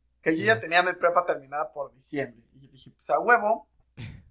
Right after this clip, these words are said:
Speaker 1: a final de
Speaker 2: Ajá.
Speaker 1: cuentas sí voy a acabar haciéndola en dos años". Aquí puedes entrar tú contando cómo fue esa escuela, amigo.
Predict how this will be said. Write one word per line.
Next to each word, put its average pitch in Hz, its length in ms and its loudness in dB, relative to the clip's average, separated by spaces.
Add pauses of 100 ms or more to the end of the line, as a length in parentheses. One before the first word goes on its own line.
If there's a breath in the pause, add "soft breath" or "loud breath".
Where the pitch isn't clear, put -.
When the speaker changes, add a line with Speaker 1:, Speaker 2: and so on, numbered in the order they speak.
(140)
Speaker 1:
a 208 100 -14
final 156 260 -6
de 175 80 -10
Speaker 2:
Ajá. - 20 -12
Speaker 1:
cuentas 165 280 -6
sí 156 100 -16
voy 151 160 -8
a 139 60 0
acabar 131 480 -2 (220)
haciéndola 139 480 -14
en 117 100 -20
dos 120 220 -14
años". 180 320 2 (2500)
Aquí 220 240 -10
puedes 196 340 0
entrar 165 560 0
tú 165 160 -12
contando 143 540 -4
cómo 139 240 -10
fue 135 260 -10
esa 131 160 -16
escuela, 120 460 -12
amigo. 107 420 -20